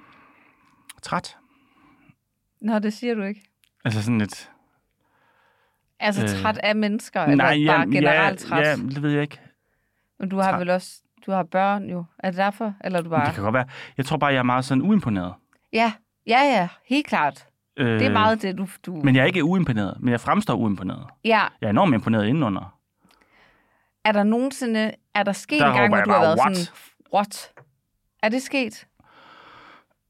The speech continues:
Speaker 1: Øh.
Speaker 2: Hvor, altså, hvor du ægte har været sådan, "What?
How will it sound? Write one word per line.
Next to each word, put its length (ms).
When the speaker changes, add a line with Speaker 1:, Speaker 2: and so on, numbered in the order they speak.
Speaker 1:
Øh. 580
Speaker 2:
Hvor, 440
altså, 160
hvor 160
du 120
ægte 240
har 60
været 180
sådan, 260
"What? 500